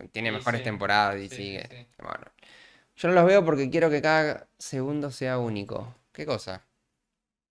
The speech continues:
Speaker 2: Que él no ve los clips que van saliendo
Speaker 1: Ah,
Speaker 2: de las canciones.
Speaker 1: ok, ok. Bien, hay gente que hace eso y se respeta, está perfecto.
Speaker 2: ¿Vos
Speaker 1: Está.
Speaker 2: antes de ser youtuber hacías eso o mirabas todo?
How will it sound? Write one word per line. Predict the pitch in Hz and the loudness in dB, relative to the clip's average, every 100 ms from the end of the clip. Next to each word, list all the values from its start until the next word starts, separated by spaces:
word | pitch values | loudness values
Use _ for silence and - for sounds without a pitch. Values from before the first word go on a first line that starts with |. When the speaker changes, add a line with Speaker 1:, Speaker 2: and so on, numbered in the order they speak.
| _ _ _ _ _ _ _ _ | _ _ _ _ _ _ _ _
Speaker 2:
Que | - 127 | -12 -10
él | 143 | -8
no | 147 139 | -8 -6
ve | 143 | -6
los | 135 135 | -8 -12
clips | 143 131 - - | -12 -12 -16 -20
que | 131 | -16
van | 123 127 | -14 -14
saliendo | 131 131 131 | -12 -12 -4
Speaker 1:
Ah, | 120 123 131 139 139 135 131 127 | 0 2 4 2 2 2 0 0
Speaker 2:
de | 123 | 0
las | |
canciones. | 120 117 120 127 123 | 0 -2 -2 -10 -10
Speaker 1:
ok, | 113 110 107 | -8 -4 -4
ok. | 127 | -2
Bien, | 143 135 165 | -2 -2 -6
hay | - 151 | -10 -8
gente | 151 135 117 | -6 -6 -4
que | |
hace | 110 - 113 | -4 -6 -8
eso | 113 139 | -8 -12
y | |
se | 120 98 | -10 -12
respeta, | 95 - 92 107 127 | -12 -12 -10 -10 -12
está | - 107 | -10 -8
perfecto. | 98 - 98 - 110 _ _ _ - | -8 -10 -12 -12 -20 _ _ _ -10
Speaker 2:
¿Vos | 139 156 | -8 -6
Speaker 1:
Está. | 151 | -6
Speaker 2:
antes | 139 151 | -8 -8
de | |
ser | 143 | -10
youtuber | 139 147 151 | -10 -8 -6
hacías | 131 127 131 151 | -6 -8 -10 -10
eso | 190 208 208 | -10 -8 -8
o | 151 127 | -8 -10
mirabas | 127 131 127 | -10 -10 -10
todo? | 127 117 107 | -12 -12 -14